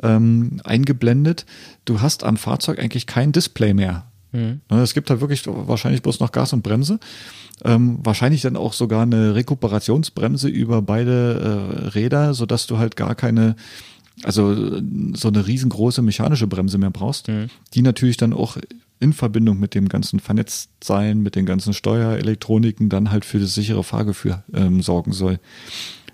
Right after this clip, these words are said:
Speaker 1: Interessant. Ähm, ich könnte mir jetzt nicht vorstellen, also ich bin ja damals auch bei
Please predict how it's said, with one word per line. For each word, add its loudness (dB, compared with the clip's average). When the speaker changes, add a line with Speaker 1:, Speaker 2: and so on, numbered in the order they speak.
Speaker 1:
Interessant. 2
Ähm, 2
ich -2
könnte 2
mir 4
jetzt 2
nicht 0
vorstellen, 0
also 2
ich -2
bin 0
ja 2
damals -2
auch -6
bei -2